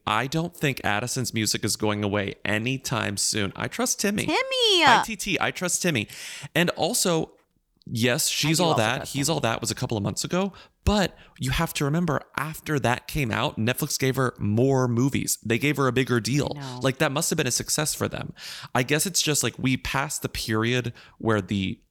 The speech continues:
Speaker 1: first wave of TikTok stars were formed. Um, and we were hearing about them nonstop,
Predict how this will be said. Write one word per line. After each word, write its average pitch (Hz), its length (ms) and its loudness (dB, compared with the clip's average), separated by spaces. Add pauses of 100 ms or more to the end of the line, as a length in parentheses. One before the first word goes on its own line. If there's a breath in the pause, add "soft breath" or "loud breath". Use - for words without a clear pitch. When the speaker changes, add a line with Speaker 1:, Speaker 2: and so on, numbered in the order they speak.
(160)
Speaker 1:
first 113 340 0
wave 104 220 0
of - 80 -4
TikTok - 480 -2
stars 98 340 0
were 98 200 0
formed. 139 720 0 (580 soft breath)
Um, 101 480 -2 (420)
and 135 120 2
we 123 100 -2
were 107 80 -6
hearing 113 260 -4
about 104 180 -2
them 101 160 0
nonstop, 101 560 -2